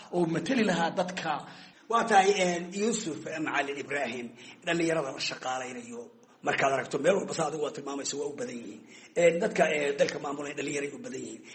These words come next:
Speaker 2: Amnigiina waa ka sii darayaa oo hadda maalmahan u dambeeya xaaladaha kala guurka, inkastoo qaraxyadii hore ay intii ka yar yihiin.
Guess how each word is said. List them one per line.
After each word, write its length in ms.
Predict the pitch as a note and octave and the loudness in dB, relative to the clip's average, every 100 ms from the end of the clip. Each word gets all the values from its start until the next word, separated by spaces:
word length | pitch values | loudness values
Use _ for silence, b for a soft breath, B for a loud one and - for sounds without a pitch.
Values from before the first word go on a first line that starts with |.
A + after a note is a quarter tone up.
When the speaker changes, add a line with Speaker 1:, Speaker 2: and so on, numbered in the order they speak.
| B | B
Speaker 2:
Amnigiina 480 | C#4 A3 F#3 D#3 D#3 | 4 6 4 2 0
waa 160 | D3+ - | -2 -4
ka 100 | - | -4
sii 200 | - C#3+ | -4 -4
darayaa 380 | C#3+ B2+ C#3+ C#3+ | -4 -2 -2 0
oo 80 | C#3+ | 0
hadda 180 | D#3+ D#3 | -2 -2
maalmahan 320 | D#3 E3+ F3 | -4 -2 -2
u 40 | |
dambeeya 240 | E3 D#3 D#3 | -2 -2 0
xaaladaha 280 | D3 D#3 C#3+ | 2 2 4
kala 160 | D3 | 0
guurka, 240 | D3 D3 - | 0 -6 -2
inkastoo 360 | F#3+ F3+ F#3+ F#3+ B - | 0 2 2 0 B 4
qaraxyadii 420 | A#3+ G3+ A#3+ D#3+ | 6 6 2 2
hore 180 | C#3 E3 | 0 -2
ay 120 | D3+ | -4
intii 300 | E3+ - D#3 - | -6 -6 -6 0
ka 100 | F#3+ | 0
yar 140 | E3 C#3+ | 2 0
yihiin. 340 | B2+ C#3 | -4 -6